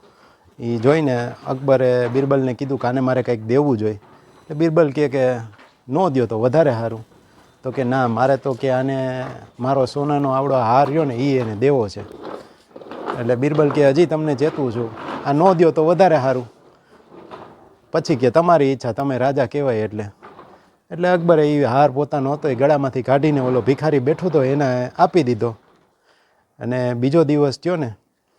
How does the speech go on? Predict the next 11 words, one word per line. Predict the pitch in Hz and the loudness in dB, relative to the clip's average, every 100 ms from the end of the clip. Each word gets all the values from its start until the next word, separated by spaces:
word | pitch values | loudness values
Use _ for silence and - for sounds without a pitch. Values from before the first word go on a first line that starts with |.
| _ _ - | _ _ -6
ત્યાં | 113 | 0
રાજ | 120 143 120 | 2 2 0
કચેરી | 147 143 135 127 | -4 -2 -2 -2
ભરીને | 117 123 135 151 143 | -6 -8 -2 0 0
બેસ-, | 120 147 170 - 135 | 0 0 -2 -6 -2
બેઠા | 156 165 | 0 0
હતા | 156 123 117 | 0 0 0
અકબર | 123 131 131 | -2 0 0
ને | 110 113 113 110 120 | 0 -6 -6 -6 -6
એ | 127 | -2
બધા. | 120 117 | 0 -2